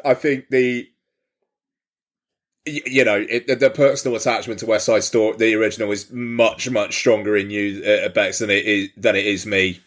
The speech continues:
you know, so I think that there is absolutely that, but I just thought some of the filmmaking on show here was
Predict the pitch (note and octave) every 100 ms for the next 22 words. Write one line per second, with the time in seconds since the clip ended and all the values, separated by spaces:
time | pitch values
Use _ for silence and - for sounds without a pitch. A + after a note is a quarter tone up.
0 | - A#2 G#2+ F#2 G2 - A#2 G#2 G#2 A#2+
1 | G2+ - A2 G#2 - G#2+ G#2 G#2 F#2+ -
2 | G#2+ G2 - B2+ G#2+ G2+ G2+ G#2 G2+ G2
3 | - - - _ _ C#3+ A2+ - _ _
4 | _ _ _ _ _ _ - - C3+ C3
5 | - C3 A2+ B2+ A2+ G2+ B2 A2 A2 G#2+
6 | G#2 G#2+ G#2 - G#2 G#2 G#2+ G#2 G2+ G#2
7 | F#2+ -